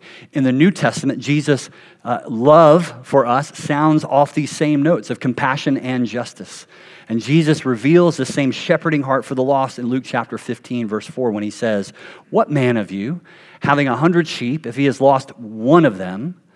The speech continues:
does not leave the ninety-nine behind and go into the open co-, in the open country and go after the one who is lost until he finds it?" Same heart.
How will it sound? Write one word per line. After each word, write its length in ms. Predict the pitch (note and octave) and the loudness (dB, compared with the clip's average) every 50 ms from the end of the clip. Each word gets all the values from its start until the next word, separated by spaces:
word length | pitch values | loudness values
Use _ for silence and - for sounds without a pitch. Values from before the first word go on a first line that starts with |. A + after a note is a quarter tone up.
| _ _ _ - _ _ - G#2+ | _ _ _ -20 _ _ -16 -4
does 280 | A2+ B2+ B2+ A#2+ G#2+ | 0 2 2 2 2
not 260 | A#2+ C3+ C3+ C3+ - | 2 2 2 2 0
leave 720 | A#2 A#2 A#2 B2 C#3 E3 F#3+ G3+ G#3 A3 A3+ F#3 D#3 - | -4 -6 -2 0 2 4 4 4 4 4 2 0 -2 -4
the 120 | C3+ C#3 C3+ | 0 0 2
ninety-nine 600 | C3+ C#3+ D3+ E3 F3 F3+ F3+ F3 E3+ F3 E3+ E3+ | 4 4 4 4 4 4 4 4 4 4 4 4
behind 600 | D#3+ D3+ C#3 C#3 A#2 G#2 G2+ G2 F#2+ G2+ G2+ G2 _ - - _ - - - - - - _ _ _ _ - | 2 0 0 -2 -6 -6 -6 -8 -8 -8 -10 -12 _ -20 -20 _ -20 -20 -20 -20 -20 -20 _ _ _ _ 0
and 640 | D3+ C#3+ C#3 B2+ A#2+ A#2 A#2 A#2 - - G#2 G2 | 2 4 4 4 2 0 0 -4 -6 -10 -16 -2
go 280 | G#2 C3 C#3+ D#3 D#3+ D3+ | 2 6 6 6 6 4
into 180 | C#3+ D3+ D3 | 0 -2 -2
the 120 | C3+ C3 A#2 | -2 -2 0
open 280 | C3+ C#3 C3+ C#3+ C3+ | -2 -2 -2 -4 -8
co-, 140 | - - B2+ | -6 -6 -8
in 340 | - - A2 G#2+ C3 D3 D3 | -6 -6 -8 -4 -2 0 2
the 80 | D3 | 2
open 200 | C#3 C#3+ C3+ C3+ | 2 0 -2 -4
country 340 | A#2 - B2 A2+ - B2+ A2 | -6 -4 -6 -4 -6 -8 -6
and 160 | A2+ G#2+ G2+ | -6 -6 0
go 200 | F#2 C3 C#3 D3 - | 2 2 2 4 2
after 320 | C3+ C3+ B2+ - - B2+ | -2 -4 -4 -4 -6 -6
the 100 | A2 A2+ | -6 -4
one 300 | G#2+ G#2+ A2 A2+ A2+ A2+ | -4 -2 -2 -2 -2 -4
who 280 | A2 A2 - A2+ A2 G#2+ | -6 -6 -6 -6 -6 -4
is 380 | G#2+ G#2+ G#2 G#2 G2+ - - - _ _ _ _ | -6 -6 -6 -8 -8 -12 -16 -20 _ _ _ _
lost 640 | G2+ G2 F#2+ G2 G2 F#2 E2+ E2 - - - _ - _ _ _ - - _ _ _ | -12 -8 -6 -4 -4 -4 -6 -10 -12 -18 -20 _ -20 _ _ _ -20 -20 _ _ _
until 640 | A#2+ A#2 G#2+ G2 - - - - A2 A2+ A2+ G#2+ G#2+ | -8 -6 -6 -6 -8 -12 -8 -6 -6 -4 -4 -6 -6
he 420 | G2+ - - G2+ F#2+ F#2+ F#2+ F#2 F2 | -8 -10 -12 -12 -10 -10 -12 -14 -16
finds 400 | _ - - - D#2 D2 - - | _ -18 -18 -16 -16 -18 -18 -20
it?" 100 | - _ A#3+ _ _ _ _ _ _ _ _ _ _ _ _ _ _ _ _ | -20 _ -20 _ _ _ _ _ _ _ _ _ _ _ _ _ _ _ _
Same 420 | _ - - - - C3 B2 A#2+ A2+ | _ -16 -10 -6 -4 -2 -2 -2 -4
heart. 320 | - - D#2+ E2 D#2+ | -6 -10 -12 -14 -14